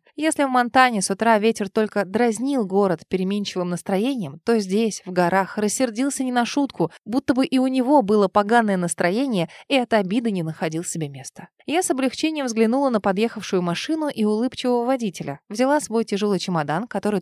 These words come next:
тотчас перехватил Ник, окинув меня насмешливым взглядом. И снова ни слова в мой адрес. Чёрт бы его побрал с этой непомерной гордыней.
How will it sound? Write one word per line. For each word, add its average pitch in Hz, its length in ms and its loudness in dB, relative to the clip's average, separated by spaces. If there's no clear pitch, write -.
тотчас 165 340 -4
перехватил 175 560 -4
Ник, 151 300 -4
окинув 196 400 0
меня 196 200 0
насмешливым 226 640 -2
взглядом. 175 420 -6
И 269 100 0
снова 285 320 4
ни 269 160 2
слова 233 340 2
в 220 60 -12
мой 254 180 0
адрес. 226 440 -4
Чёрт 339 320 -4
бы 285 100 2
его 262 160 4
побрал 190 480 2
с - 100 -6
этой 208 220 0
непомерной 233 720 2
гордыней. 185 640 0